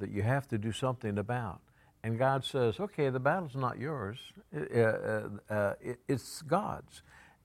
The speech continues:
And say, "Okay, so what does that mean? Because the enemy is waiting outside my door. My checkbook is empty. Oh, I'll take care of it. Don't be concerned about it." All these kind of things that we know we walk by faith.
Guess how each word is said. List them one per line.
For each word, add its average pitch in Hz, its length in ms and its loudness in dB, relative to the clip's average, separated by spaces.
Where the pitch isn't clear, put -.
And 131 200 2
say, 117 280 6
"Okay, 113 480 4
so 107 360 0
what 135 180 4
does 131 120 4
that 147 260 8
mean? 101 240 0
Because 101 320 0
the 107 200 -4
enemy 143 260 0
is 104 80 -2
waiting 110 380 2
outside 104 460 2
my 92 100 -2
door. 92 360 2
My 110 140 -4
checkbook 113 540 0
is 95 160 -6
empty. 110 340 -6
Oh, 120 60 -4
I'll 143 180 -4
take 127 300 -2
care 113 180 0
of - 80 -8
it. 92 80 -10
Don't 107 200 -4
be 104 100 -4
concerned 104 420 -4
about 92 220 -6
it." 92 60 -6
All 127 180 4
these 156 160 -2
kind 131 200 -4
of 101 100 -6
things 127 300 -4
that 117 200 2
we 120 180 4
know 131 160 2
we 127 160 4
walk 123 300 2
by 98 120 0
faith. 135 360 0